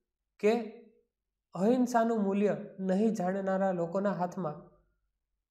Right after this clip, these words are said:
સત્યાગ્રહ જેવું શસ્ત્ર આપીને મેં હિમાલય જેવડી મોટી ભૂલ કરી છે.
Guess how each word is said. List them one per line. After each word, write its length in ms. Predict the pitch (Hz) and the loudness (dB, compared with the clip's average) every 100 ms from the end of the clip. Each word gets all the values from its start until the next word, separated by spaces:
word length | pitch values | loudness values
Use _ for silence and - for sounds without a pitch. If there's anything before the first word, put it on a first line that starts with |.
| _ | _
સત્યાગ્રહ 680 | - - 196 233 240 233 233 | -10 -6 0 4 4 4 2
જેવું 480 | 190 208 226 202 - | 2 2 0 -4 -8
શસ્ત્ર 420 | - 202 202 233 | 0 0 2 2
આપીને 680 | 208 185 233 202 147 - - _ - | 4 2 2 0 -2 -8 -18 _ -6
મેં 160 | 190 175 | -4 -2
હિમાલય 480 | 156 196 214 214 | 0 2 2 2
જેવડી 320 | 196 180 180 175 | 0 -2 -2 -2
મોટી 320 | 156 160 156 | -2 -4 -6
ભૂલ 280 | 139 143 139 | -4 -4 -4
કરી 220 | 131 123 | -8 -12
છે. 220 | 131 - | -16 -20